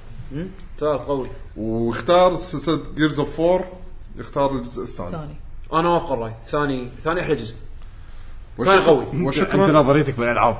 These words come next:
Speaker 4: ثاني جزء.
Speaker 1: لا، صدق والله. لا، كان God of War كسرت القاعدة.
Speaker 4: يعني.
Speaker 1: بس، بس، آه، Gears of War صح، الثاني أقوى جزء.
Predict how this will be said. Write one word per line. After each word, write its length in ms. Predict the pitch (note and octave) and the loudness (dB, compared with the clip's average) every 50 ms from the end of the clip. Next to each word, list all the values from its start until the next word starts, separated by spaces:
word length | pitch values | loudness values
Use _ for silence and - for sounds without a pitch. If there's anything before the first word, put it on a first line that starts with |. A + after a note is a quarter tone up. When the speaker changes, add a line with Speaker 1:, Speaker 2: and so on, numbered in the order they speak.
| - - | -2 -2
Speaker 4:
ثاني 220 | D3 C#3+ C3+ C3+ | 0 2 2 2
جزء. 420 | A#2+ B2+ B2 G2+ - F3+ - - F3 | 0 0 -2 0 0 0 0 4 6
Speaker 1:
لا، 100 | G3+ A3 | 6 6
صدق 560 | G#3+ - E3+ D3+ - - C4 C4+ G#3 G3+ G#3+ | 6 6 4 2 6 4 6 6 8 8 10
والله. 260 | B3 C4+ A#3+ G3 D#3+ - B4+ - - - | 10 10 10 10 10 10 8 8 8 8
لا، 260 | B3+ - E4 A#4 B4 | 8 10 10 8 8
كان 220 | B4 A#4+ A4+ - | 10 8 8 8
God 120 | F4+ F4+ F4+ | 8 6 6
of 60 | E4 | 6
War 400 | F4+ F4+ D4+ C4+ B3+ A#3 - - | 6 8 8 8 6 4 0 -2
كسرت 320 | - - C4+ B3 A3+ - | 2 4 4 6 6 4
القاعدة. 440 | G#3+ - F#3 D#3+ C#3+ C#3+ D3+ F#3+ A#3+ - - D4 | 2 4 4 4 4 4 2 0 -2 -2 -4 -4
Speaker 4:
يعني. 280 | D#4+ F3+ D3 D3+ F3 F#3 D#3+ | -2 -2 -2 -2 -4 0 4
Speaker 1:
بس، 340 | F#3+ G#3+ G#3 - - - | 4 4 4 4 0 0
بس، 360 | D3+ F#3+ G3 F#3+ - - - F#3 | 0 2 2 4 2 2 4 6
آه، 380 | F3+ F3+ F3 E3+ E3 D3+ D3 | 6 8 8 8 6 4 2
Gears 140 | D#3 G3+ F3+ | 2 2 2
of 100 | G3 F#3+ | 4 6
War 160 | G#3 A3+ A3 | 8 8 8
صح، 200 | - - E3 - | 8 4 -2 -4
الثاني 360 | B2 - - F3 E3 D#3 D#3+ | -6 -2 0 0 2 2 0
أقوى 340 | D#3+ D#3 F3 D3+ B2 D#3+ C#3+ | -2 -2 -4 0 2 2 2
جزء. 140 | A#2 A2+ | 2 -2